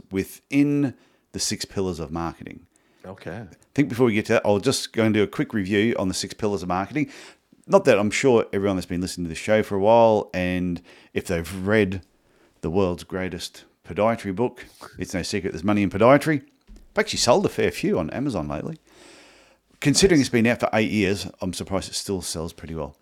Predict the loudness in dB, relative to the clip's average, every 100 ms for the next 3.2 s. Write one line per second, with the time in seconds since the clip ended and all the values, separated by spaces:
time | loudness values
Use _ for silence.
0 | _ -20 _ _ _ _ _ _ 2 2
1 | 0 -2 0 2 2 2 2 0 0 0
2 | 0 -2 -6 -4 -4 -4 -4 -6 -6 -8
3 | -10 -10